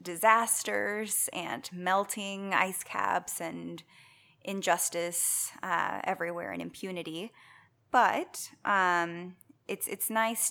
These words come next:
to also end on a positive note and think about some things that we're fighting for, things that keep us going.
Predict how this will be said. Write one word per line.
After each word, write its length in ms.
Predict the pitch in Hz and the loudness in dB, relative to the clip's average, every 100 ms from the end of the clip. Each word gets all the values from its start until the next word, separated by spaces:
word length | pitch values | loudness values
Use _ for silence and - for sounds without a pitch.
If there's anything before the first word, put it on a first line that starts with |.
| - | -2
to 160 | 202 - | -2 0
also 300 | 165 170 165 | 2 0 -2
end 180 | 160 165 | -2 -2
on 100 | 160 | -4
a 60 | 156 | -6
positive 540 | - 160 165 160 165 | -4 -4 -4 -6 -6
note 200 | 165 160 | -4 -4
and 140 | 165 | -6
think 160 | 170 - | -10 -10
about 320 | - - - | -6 -4 -4
some 140 | - 170 | -8 -10
things 300 | - 165 - | -10 -8 -2
that 260 | 165 165 - - - - | 0 -2 -8 -20 -16 -4
we're 120 | 180 | 0
fighting 380 | 180 214 208 220 | 4 4 4 -4
for, 500 | - 277 262 254 254 | 2 4 4 4 -2
things 340 | - 202 185 | -6 -8 -6
that 200 | - - | -6 -6
keep 200 | - 190 | -6 -10
us 120 | - - | -8 -6
going. 600 | 226 233 233 226 220 | 0 2 2 -2 -6